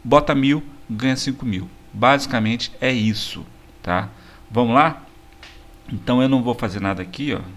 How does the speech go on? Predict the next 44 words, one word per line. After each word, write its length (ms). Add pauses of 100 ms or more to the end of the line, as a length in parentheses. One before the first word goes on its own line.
(140)
Eu 80
vou 200
vir 180
pra 140
trás. 500 (380)
Olha 80
lá, 120
conectar 520
minha 180
conta. 460 (280)
Aqui 380
você 220
já 100
vai 140
conectar 400
sua 160
conta, 480
isso 120
a 40
gente 100
vai 120
fazer 240
depois, 420
olha 140
aqui, 180
ó. 60 (680)
E 60
você 240
já 100
tem 140
aqui, 180
ó, 60
criar 260
botão 300
de 80
ação, 760 (440)
é, 640
publicações, 760
você 100
já 140
começa 680
aqui, 300
ó. 80 (680)
Ó, 260